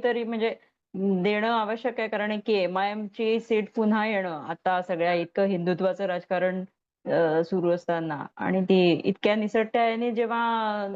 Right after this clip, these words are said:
इम्तियाज जलील जिंकले होते, ते पुन्हा होणं म्हणजे थोडंसं नामुष्कीचंच आहे भाजप आणि शिवसेना दोघांसाठी. त्यांनी एकत्रित ती ताकद लावली पाहिजे, अ, आणि उमेदवार पण लवकर आणि चांगला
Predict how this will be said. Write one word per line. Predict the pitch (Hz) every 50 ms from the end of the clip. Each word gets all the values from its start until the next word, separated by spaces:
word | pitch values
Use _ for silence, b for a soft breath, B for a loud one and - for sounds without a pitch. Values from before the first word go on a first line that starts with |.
| -
इम्तियाज | - 226 214 208 226 220 226
जलील | 208 220 226 220 226 233 240
जिंकले | 208 226 214 208 247 254
होते, | 254 233 - 208 202
ते | - 233
पुन्हा | 233 233 226 208 220 233 233
होणं | 254 254 247 240 254 254
म्हणजे | 254 262 254 254 247 262 262 269 269 - _ _ _ _ _
थोडंसं | 247 233 226 240 247 269 262
नामुष्कीचंच | 254 240 233 233 254 254 - 269 254 233 262 240 226 -
आहे | 214 208 202 190 185 190
भाजप | 165 175 196 180 165 185 196 202
आणि | 214 208 202 196 214
शिवसेना | 208 214 196 196 196 202 196 208 220
दोघांसाठी. | 208 202 190 180 175 175 175 175 160 - 147 151
त्यांनी | 151 - 170 170 180 175
एकत्रित | 160 151 185 185 180 196 214 220 -
ती | 220 214
ताकद | 214 214 196 180 - 202 202 202
लावली | 208 185 185 196 196
पाहिजे, | 214 220 196 180 156 165 175 - - _ _ _ _ _ _ _ _ _ _ -
अ, | 120 - - 185 175 165 160 156 151 151 147
आणि | 147 160 165 165
उमेदवार | 175 165 170 175 165 165 175 170 165
पण | 170 - 185 185
लवकर | 185 170 165 160 - 180 180 180 175 - _ _
आणि | - 190 185
चांगला | 185 214 190 185 180 170 160 147